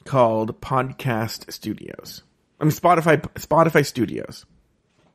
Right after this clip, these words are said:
Which, when you read the reports, like, <laughs> Spotify was just like,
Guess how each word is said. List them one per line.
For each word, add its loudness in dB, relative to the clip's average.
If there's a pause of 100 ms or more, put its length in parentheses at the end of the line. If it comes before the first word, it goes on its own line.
(1400)
Which, 2
when 6
you 8
read 6
the 10
reports, 4
like, 4
<laughs> -20
Spotify 0
was 0
just 0
like, 0